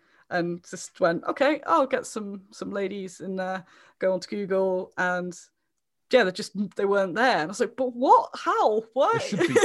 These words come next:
Speaker 2: there should be
Speaker 1: <laughs> And then,
Speaker 2: some,
Speaker 1: like,
Speaker 2: right?
Speaker 1: and,
Speaker 2: That's
Speaker 1: and I
Speaker 2: what you're
Speaker 1: found
Speaker 2: thinking to yourself.
Speaker 1: some, and then they'd just, they'd be the fantasy versions. So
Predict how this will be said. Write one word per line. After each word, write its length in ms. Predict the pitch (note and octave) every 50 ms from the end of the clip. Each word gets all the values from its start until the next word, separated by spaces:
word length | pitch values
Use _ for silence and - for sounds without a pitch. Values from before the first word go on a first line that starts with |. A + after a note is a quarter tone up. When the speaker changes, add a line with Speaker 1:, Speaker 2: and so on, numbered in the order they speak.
| - - -
Speaker 2:
there 80 | D3+
should 360 | C#3+ - - - - - -
be 60 | - -
Speaker 1:
<laughs> 60 | F#3+
And 100 | F3+ F4+
then, 60 | F#4+
Speaker 2:
some, 100 | G3 G3+
Speaker 1:
like, 220 | - F#3+ - -
Speaker 2:
right? 240 | A2+ A#2 C3 D#3+ F3+
Speaker 1:
and, 100 | - - -
Speaker 2:
That's 340 | - - - - D4+ - -
Speaker 1:
and 100 | D#4 -
I 20 | -
Speaker 2:
what 80 | -
you're 80 | - -
Speaker 1:
found 160 | G4+ G#4 -
Speaker 2:
thinking 140 | F#4 F4 -
to 80 | - -
yourself. 300 | - F#4+ - - B3 G#3
Speaker 1:
some, 100 | G#3+ A3
and 120 | A#3 B3+
then 140 | C4+ C#4 C#4
they'd 160 | C#4+ D4 D4
just, 200 | - C#4 A#3+ -
they'd 140 | - C4+ C4+
be 140 | C4+ C4 B3+
the 100 | A#3 B3+
fantasy 580 | - - - D4 D#4+ D4+ C4+ - - - B3+
versions. 600 | A3 G3+ G#3 G3+ F#3+ F#3+ F3+ - F3+ F3+ F#3 F3 -
So 260 | - G#3+ G#3 G3 G#3+